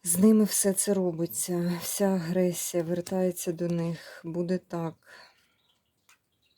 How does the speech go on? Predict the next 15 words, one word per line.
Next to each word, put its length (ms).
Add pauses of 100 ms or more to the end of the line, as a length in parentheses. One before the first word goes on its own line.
(2750)
Вищі 440
сили, 640
янголів-охоронців, 1500
духів 420
роду, 500
закликаю, 640
допоможіть 840
захистити 760
Україну 760
від 360
російської 840
агресії. 720
Руйнуються 600
всі 220
плани, 460